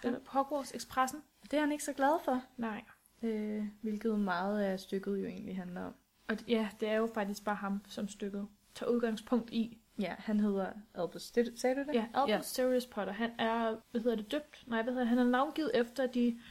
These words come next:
Speaker 2: to største troldmænd, Harry
Speaker 1: <laughs>
Speaker 2: nogensinde har kendt.
Speaker 1: Quote.
Speaker 2: Albus Dumbledore og Severus Snape.
Speaker 1: Quote fra bogen.
Speaker 2: <laughs> Ja.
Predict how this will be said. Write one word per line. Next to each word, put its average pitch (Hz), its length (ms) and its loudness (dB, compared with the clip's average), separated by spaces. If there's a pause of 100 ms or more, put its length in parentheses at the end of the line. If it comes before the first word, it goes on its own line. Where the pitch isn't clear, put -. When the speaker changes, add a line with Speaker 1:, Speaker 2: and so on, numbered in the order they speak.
Speaker 2:
to 381 300 8 (260)
største - 560 4
troldmænd, 277 580 6 (100)
Harry 294 420 12 (240)
Speaker 1:
<laughs> 277 240 12
Speaker 2:
nogensinde 320 600 8
har 277 100 -8
kendt. - 460 6
Speaker 1:
Quote. 262 180 12
Speaker 2:
Albus 302 180 10 (100)
Dumbledore 262 580 10 (120)
og 233 100 6
Severus 240 440 10
Snape. 214 360 2 (380)
Speaker 1:
Quote 208 320 2
fra - 180 -10
bogen. 196 400 -4 (260)
Speaker 2:
<laughs> 247 260 10
Ja. 247 80 6